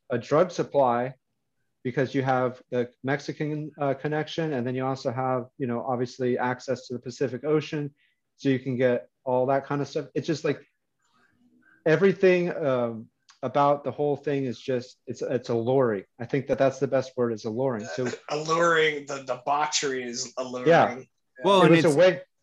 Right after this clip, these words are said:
Speaker 3: it, one of the
Speaker 1: Go, go
Speaker 3: things I
Speaker 1: ahead.
Speaker 3: fi-, I
Speaker 1: Mm-hmm.
Speaker 3: find interesting, Scary, is if
Speaker 1: Mm-hmm.
Speaker 3: you look at what was California to the old world,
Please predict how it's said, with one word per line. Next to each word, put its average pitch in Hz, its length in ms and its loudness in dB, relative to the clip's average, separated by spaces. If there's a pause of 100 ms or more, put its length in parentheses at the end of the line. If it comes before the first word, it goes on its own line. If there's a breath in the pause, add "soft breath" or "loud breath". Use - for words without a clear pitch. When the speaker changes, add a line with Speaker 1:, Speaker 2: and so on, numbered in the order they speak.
(240)
Speaker 3:
it, 147 200 -18
one 147 280 0
of 170 80 0
the 151 60 2
Speaker 1:
Go, - 40 6
go - 60 -2
Speaker 3:
things 151 160 4
I 196 100 8
Speaker 1:
ahead. 151 140 2
Speaker 3:
fi-, 160 180 -2 (100)
I 127 200 -2
Speaker 1:
Mm-hmm. 147 100 -6
Speaker 3:
find 151 200 0
interesting, 110 460 -6
Scary, 101 560 -2
is 110 520 -6
if 123 140 -6
Speaker 1:
Mm-hmm. 151 100 -8
Speaker 3:
you 117 180 -2
look 156 300 0 (120)
at 117 360 -2 (440)
what 117 480 -2
was 135 300 -2
California 113 1120 -4
to - 100 -10
the 101 160 -4
old 160 300 2
world, 90 640 -6